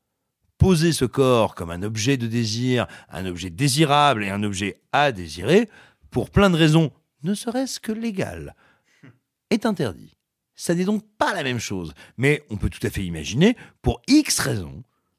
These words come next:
que dans un film, dans une pièce de théâtre, dans une œuvre de littérature également, ou dans une bande dessinée, on ait à représenter un corps qui ne soit pas ni un corps adulte, ni un corps de petit enfant.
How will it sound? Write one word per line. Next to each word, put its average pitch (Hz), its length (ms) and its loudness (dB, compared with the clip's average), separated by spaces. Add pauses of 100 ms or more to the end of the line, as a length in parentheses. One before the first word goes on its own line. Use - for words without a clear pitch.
(100)
que 113 120 -6
dans 120 260 0
un 92 100 -8
film, 190 400 -4
dans - 80 -10
une 120 140 -18
pièce 107 240 -12
de 156 80 -6
théâtre, 175 400 -8 (240)
dans 123 240 0
une 113 380 0
œuvre 120 240 4
de 101 60 -8
littérature 202 640 2
également, 139 420 4 (200)
ou 165 120 -2
dans 165 120 0
une 113 180 -2
bande 98 180 -2
dessinée, 143 420 -2 (280)
on 180 220 6
ait 170 260 4 (100)
à 151 100 -8
représenter 92 1000 0 (520)
un 226 140 4
corps 52 440 -10 (300)
qui 180 140 2
ne 190 40 6
soit 151 280 2
pas 160 480 2
ni 185 180 2
un 254 100 2
corps 202 180 0
adulte, 175 360 0 (180)
ni 147 120 6
un 151 80 6
corps 147 260 4
de 117 80 0
petit - 460 2
enfant. 98 340 -8